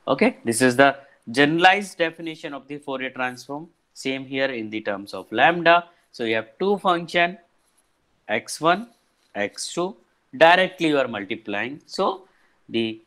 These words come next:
convolution property in the Fourier transform is nothing else the multiplication of the both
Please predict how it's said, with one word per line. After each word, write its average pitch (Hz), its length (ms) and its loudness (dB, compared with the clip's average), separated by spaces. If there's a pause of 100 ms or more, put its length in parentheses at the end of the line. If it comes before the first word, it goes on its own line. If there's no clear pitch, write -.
(100)
convolution 196 800 2
property 120 800 -6 (1500)
in 120 240 -10
the 120 180 -2
Fourier 170 500 4
transform 110 720 -10
is 101 180 -14
nothing 104 420 -4
else 117 200 0
the 285 220 0 (460)
multiplication 196 880 2
of 107 220 -10
the 330 240 -8 (340)
both 139 540 -2